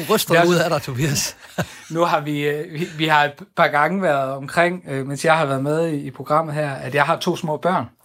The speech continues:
Speaker 1: Ja.
Speaker 2: Og det, for mig, der, der er der virkelig noget der, der slår igennem. Altså, det, det,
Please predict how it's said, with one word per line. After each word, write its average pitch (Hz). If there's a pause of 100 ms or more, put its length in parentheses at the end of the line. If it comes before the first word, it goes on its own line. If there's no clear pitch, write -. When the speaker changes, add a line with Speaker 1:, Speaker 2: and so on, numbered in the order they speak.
(300)
Speaker 1:
Ja. 147 (420)
Speaker 2:
Og 131
det, 180 (140)
for 156
mig, 156
der, 165
der 160
er 165
der 151
virkelig 151
noget 131
der, 147
der 117
slår 113
igennem. 117
Altså, 117
det, 147
det, 165